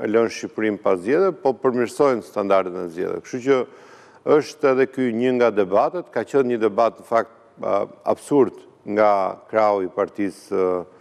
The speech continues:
së djathtë ose opozitare, nga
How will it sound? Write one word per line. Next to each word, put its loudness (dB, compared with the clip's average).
së -8
djathtë 2
ose -8
opozitare, -2
nga 0